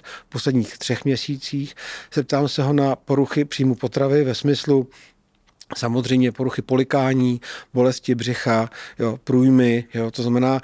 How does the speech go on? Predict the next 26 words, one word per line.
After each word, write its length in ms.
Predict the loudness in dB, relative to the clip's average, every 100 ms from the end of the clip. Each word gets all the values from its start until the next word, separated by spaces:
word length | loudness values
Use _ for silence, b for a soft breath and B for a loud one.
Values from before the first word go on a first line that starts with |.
| B B
takový 240 | -4 -2
ty 100 | -2
základní 520 | 0 -2 0 0 2
příznaky, 600 | 0 0 0 -2 -2 0
na 100 | 0
kterých 300 | -2 0 0
by 120 | 0 -2
se 120 | 0
měl 160 | 0
vlastně 260 | 2 0 -2
každý 420 | -2 -2 0 2
lékař 260 | 2 0 -4
při 120 | -6
příjmu 300 | -4 -2 -2
ptát, 360 | -2 -4 -4 -6
protože 440 | -8 -6 -4 -4 -6 B B B
si 140 | -6 -4
myslím, 260 | -2 0
že 180 | 2 0 -2 B B -2
to 60 |
je 120 | 0
důležité, 500 | 0 0 -2 -2 0
zejména 260 | 2 2 2
v 60 | -2
operačních 520 | -4 -2 -2 -4 -4
oborech. 480 | -2 -2 -2 -6